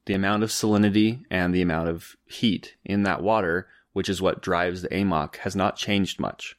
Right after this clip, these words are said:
And since those are the two primary drivers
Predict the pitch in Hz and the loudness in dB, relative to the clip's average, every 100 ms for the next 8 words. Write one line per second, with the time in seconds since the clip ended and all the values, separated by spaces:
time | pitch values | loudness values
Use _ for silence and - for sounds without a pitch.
0 | _ 139 - 113 123 143 156 95 - - | _ -2 0 2 2 2 2 -4 -4 2
1 | 131 113 - - - - 120 123 120 107 | 4 4 -2 -10 0 2 4 4 4 4
2 | 95 98 92 101 90 85 87 - - | 2 2 2 2 2 -2 -2 -6 -14